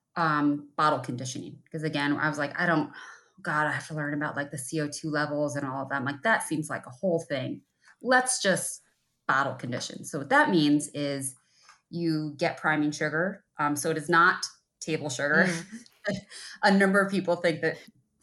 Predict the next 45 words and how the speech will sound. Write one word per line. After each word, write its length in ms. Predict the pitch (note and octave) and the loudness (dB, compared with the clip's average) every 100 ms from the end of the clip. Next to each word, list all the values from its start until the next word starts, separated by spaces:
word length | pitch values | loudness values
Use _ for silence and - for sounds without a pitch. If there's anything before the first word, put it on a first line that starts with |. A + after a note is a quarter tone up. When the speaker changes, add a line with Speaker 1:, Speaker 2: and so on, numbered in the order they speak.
| _ - | _ -10
Speaker 1:
it's 200 | D#3+ - | -8 -4
table 240 | C#3+ C#3 | -4 -4
sugar. 280 | D3 C3+ C3+ | -4 -2 2
Speaker 2:
Don't 200 | F3 F#3 | 4 4
just 200 | A3+ G#3+ | 0 -2
use 220 | G#3+ G#3 | 0 -2
your, 120 | F#3+ F#3 | 0 2
like, 160 | F3+ | 0
Whole 220 | E3 E3 | 0 -2
Foods 400 | D#3+ E3 D3 C#3 | -2 -4 -4 -6
sugar, 360 | - D#3+ C3 A2 | -6 -4 -4 -6
people. 440 | - - - F2 - | -8 -10 -8 -8 -2
Don't, 240 | D#3 E3+ | -2 0
please 300 | D#3 D#3 D3 | 0 2 2
Speaker 1:
Exactly, 100 | - | -4
Speaker 2:
don't. 80 | - | -6
Speaker 1:
exactly. 440 | D3+ C#3 A#2+ - - - - - _ _ _ - | -4 -4 -4 -10 -12 -14 -20 -20 _ _ _ -4
Um, 440 | C#3 B2+ - - _ _ - | -2 -2 -4 -10 _ _ 0
yeah, 120 | F3 | 2
your 160 | D3 D#3 | 4 2
very 260 | D3+ D3+ | 2 2
expensive 560 | D#3 - D3+ C3 C#3+ C3+ | 0 -2 -2 -2 -4 -4
Whole 160 | C#3+ C3+ | -6 -6
Foods 260 | C#3 - | -6 -6
sugar 400 | - A#3 - - | -2 2 4 4
that 120 | C4+ - | 2 0
was, 120 | A#3 | -4
like, 160 | G2 | -6
Speaker 2:
<laughs> 280 | - _ _ | -16 _ _
Speaker 1:
you 40 | B2 | -8
know, 40 | - - | -6 -4
picked 200 | D#3+ - | -4 0
by 200 | D3+ - | 2 2
elves 640 | D3 C#3+ C#3+ C3+ C#3 - - | 2 2 2 -2 -4 -6 -2
at, 260 | C#3+ D3 | -2 -2
you 60 | D3+ | -2
know, 160 | C#3 B2 | -2 -2
this, 360 | - - - - - | -4 -6 -8 -12 -4
this 180 | F3 - | -2 2
certain 240 | F3 E3 | 4 4
latitude. 640 | D3+ D3 C#3+ - C#3 C3+ | 4 4 0 -2 -4 2
Don't 220 | F3+ F3 | 4 4
use 140 | G3 F3+ | 4 2
that. 260 | C#3+ B2+ - _ _ _ - _ - | 2 0 -4 _ _ _ -20 _ -8
Um, 540 | D3+ C#3+ C#3 C3 B2+ | -4 -2 -2 -4 -8